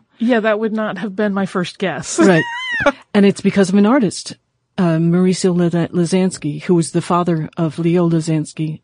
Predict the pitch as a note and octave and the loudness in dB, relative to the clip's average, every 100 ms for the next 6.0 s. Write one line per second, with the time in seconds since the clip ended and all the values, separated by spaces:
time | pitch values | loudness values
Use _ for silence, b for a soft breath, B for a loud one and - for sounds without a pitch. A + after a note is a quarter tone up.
0 | - F3+ E3 D#3+ - - F#3 G#3 F3 E3 | -4 -2 0 -4 -6 -4 0 0 0 -4
1 | D#3 - D3+ D3+ E3 - E3+ E3 D#3 D#3+ | -6 -6 -6 -6 -6 -4 -4 -4 -4 -4
2 | D#3 D#3 D#3 D#3 C3 E3 D#3 D#3 - _ | -4 -4 -6 -8 -8 -6 -4 -6 -12 _
3 | b b b b b E3+ E3 B2+ E3+ E3 | b b b b b -2 -2 -2 -4 -2
4 | D#3 D3+ D#3+ E3+ D3+ - _ _ - F3+ | -4 -6 -4 -4 -4 -6 _ _ -6 -2
5 | D#3+ E3+ _ b b b b - F#3 F3+ | -2 -4 _ b b b b -4 -2 -2